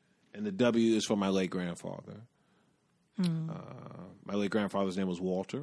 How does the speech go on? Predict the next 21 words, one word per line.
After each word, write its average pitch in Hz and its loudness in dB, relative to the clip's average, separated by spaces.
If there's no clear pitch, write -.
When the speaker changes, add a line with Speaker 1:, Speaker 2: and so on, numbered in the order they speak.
Speaker 1:
Walter 98 -6
Sims 104 -6
with - -12
one 90 -4
M. 101 -6
He 117 0
was 107 6
a 107 4
great 113 2
influence 104 2
on 98 0
my 90 0
life, 90 -2
just 98 -2
in 95 0
how 95 -2
to 95 -2
be 95 0
a 92 0
man, 95 -2
but 95 -2